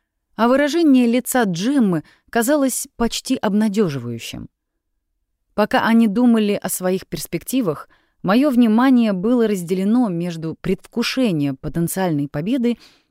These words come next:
и размышлениями о том, как пройдут следующие несколько минут.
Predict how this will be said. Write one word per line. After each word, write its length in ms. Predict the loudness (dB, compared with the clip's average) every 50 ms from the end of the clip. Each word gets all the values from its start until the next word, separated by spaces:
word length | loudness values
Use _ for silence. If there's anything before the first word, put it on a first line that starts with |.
| -4
и 100 | -2 -2 0
размышлениями 840 | 2 4 4 4 2 2 2 2 4 4 4 4 4 4 4 2 0 -2
о 120 | -6 -8
том, 380 | -6 -4 -2 0 0 0 0 -4 -8 _ _ _ _ -2
как 240 | -2 -2 -2 -2
пройдут 500 | -4 -2 -2 -2 -2 -2 -2 -4 -4 -6 -10
следующие 680 | -18 -12 -6 -2 -2 -2 0 -2 -4 -4 -6 -8 -6 -4
несколько 460 | -2 -4 -4 -6 -8 -10 -8 -6 -4
минут. 500 | -2 -2 -2 -2 -2 -4 -6 -10 _ _